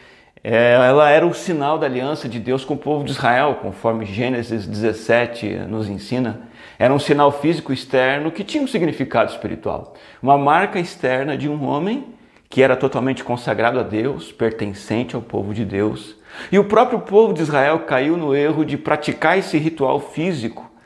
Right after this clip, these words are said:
sem vivenciar o aspecto espiritual. E justamente isso é o legalismo. É um rito externo apresentado como a solução definitiva ou como um acréscimo necessário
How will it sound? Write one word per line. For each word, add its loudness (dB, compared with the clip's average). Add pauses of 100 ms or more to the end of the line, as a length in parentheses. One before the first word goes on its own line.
(520)
sem 2
vivenciar 2
o -2
aspecto -4
espiritual. -8
E -2
justamente 0
isso -4
é 4
o 0
legalismo. -4 (800)
É -2
um 4
rito 0
externo 0 (720)
apresentado 0
como 2
a -2
solução -2
definitiva -2
ou 4
como -2
um 2
acréscimo 0
necessário -2